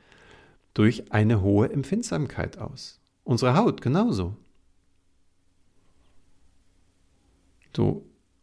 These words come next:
überall dort, wo das funktioniert, nehmen wir das als selbstverständlich und gegeben hin. Und jetzt sind wir plötzlich verblüfft,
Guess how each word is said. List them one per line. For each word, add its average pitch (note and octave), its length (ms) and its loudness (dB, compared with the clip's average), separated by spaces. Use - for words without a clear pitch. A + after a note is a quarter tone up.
überall E3+ 340 2
dort, C3 400 2
wo A2+ 120 2
das A2+ 160 0
funktioniert, C3+ 600 -2
nehmen F#2+ 180 0
wir G2 60 2
das G2+ 220 -6
als G#2 220 -4
selbstverständlich A#2+ 800 -2
und G2 180 -4
gegeben C3 480 0
hin. F2 260 -2
Und A#2 100 4
jetzt D#3+ 140 4
sind G3 100 6
wir D3+ 100 8
plötzlich C#3+ 340 0
verblüfft, A2 520 0